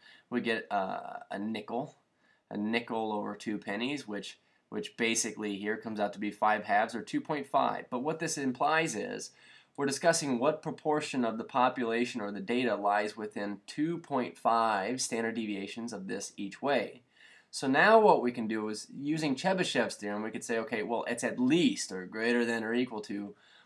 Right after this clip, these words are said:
one minus one over number of standard deviations from the mean squared. In this case, we're con-, we're considering two point five standard deviations. So now simplifying this, we get one minus one over,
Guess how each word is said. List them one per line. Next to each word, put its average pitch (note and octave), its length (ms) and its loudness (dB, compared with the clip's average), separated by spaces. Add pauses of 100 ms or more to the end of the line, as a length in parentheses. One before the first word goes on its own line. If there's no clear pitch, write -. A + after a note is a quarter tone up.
(120)
one D3+ 280 2
minus C3+ 480 4
one B2 480 2
over A2 760 0 (280)
number B2+ 380 4
of - 80 -2
standard A2+ 320 0
deviations A2 500 -2
from B2 140 -2
the A#2 60 0
mean G#2+ 180 -2
squared. C3+ 460 -2
In A2+ 100 -2
this B2 140 -2
case, G#2+ 280 -6
we're B2 120 -4
con-, B2+ 340 -10
we're A#2 140 -6
considering G#2+ 480 -8
two G2 160 -10
point A2 260 -8
five G2+ 220 -8
standard G2 320 -10
deviations. B2 640 -8 (640)
So - 140 -6
now D#3 100 6
simplifying C3+ 680 4
this, E3+ 220 0
we D3 60 -2
get B2+ 160 0
one C3+ 380 2
minus B2+ 500 2
one B2 320 2
over, A2+ 540 0